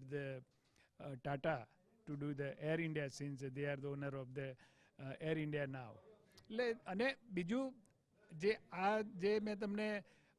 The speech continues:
મિડલ ઇસ્ટ કન્ટ્રીની જે એરલાઇન્સની વાત કરી,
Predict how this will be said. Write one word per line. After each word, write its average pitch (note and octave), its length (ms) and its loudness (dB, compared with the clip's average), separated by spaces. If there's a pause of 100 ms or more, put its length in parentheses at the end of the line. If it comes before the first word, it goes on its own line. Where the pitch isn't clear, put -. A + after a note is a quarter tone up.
મિડલ G#3 340 8
ઇસ્ટ G3+ 280 -2
કન્ટ્રીની G#3+ 580 4
જે G#3+ 280 8 (340)
એરલાઇન્સની G#3+ 600 6
વાત G#3 260 4
કરી, F#3+ 280 0